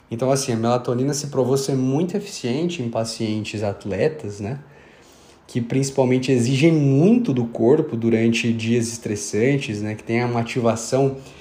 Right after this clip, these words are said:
é, simpática muito grande. E que muitas vezes tem dificuldade de pegar no sono, dependendo do horário do treino.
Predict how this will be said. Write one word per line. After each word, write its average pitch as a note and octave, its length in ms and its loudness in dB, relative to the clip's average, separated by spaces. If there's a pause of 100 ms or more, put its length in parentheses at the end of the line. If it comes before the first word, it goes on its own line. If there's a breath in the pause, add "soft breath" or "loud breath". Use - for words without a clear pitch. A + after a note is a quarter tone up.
(360 loud breath)
é, A2 680 2
simpática B2+ 1000 0
muito G#2+ 260 -6
grande. F#2 460 -6 (840)
E A2+ 60 -6
que G#2+ 80 -8
muitas A#2 320 0
vezes C3+ 140 0
tem F3 100 2
dificuldade C#3 600 2
de - 60 -10
pegar A#2 260 2
no G#2 100 -4
sono, A2+ 260 -4
dependendo B2+ 380 0
do D3+ 80 4
horário C#3 320 6
do D3+ 80 -6
treino. C#3+ 400 0